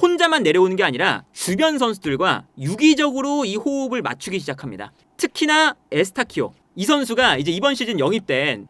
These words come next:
엘에이에프씨의 미드필더인데, 이 선수가 사실 포르투에 있을 때도 패스를 전개해주는 능력이 굉장히 좋거든요. 그러다 보니까 손흥민 선수가 내려온다 하더라도 너무 깊숙하게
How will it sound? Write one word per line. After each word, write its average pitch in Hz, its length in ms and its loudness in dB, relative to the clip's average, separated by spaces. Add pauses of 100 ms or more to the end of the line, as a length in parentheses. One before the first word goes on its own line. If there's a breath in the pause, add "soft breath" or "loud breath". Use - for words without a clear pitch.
엘에이에프씨의 220 760 4
미드필더인데, 147 880 0 (200 soft breath)
이 220 120 -2
선수가 294 440 2
사실 247 440 0 (180 soft breath)
포르투에 339 500 2
있을 170 260 0
때도 147 380 2 (160)
패스를 320 460 -2
전개해주는 240 640 0
능력이 202 320 -2
굉장히 151 320 -2
좋거든요. 139 540 -6 (260 soft breath)
그러다 254 240 4
보니까 196 480 2 (160)
손흥민 302 360 -2
선수가 196 500 -2
내려온다 208 540 2
하더라도 160 520 0 (100)
너무 151 400 4
깊숙하게 220 720 -4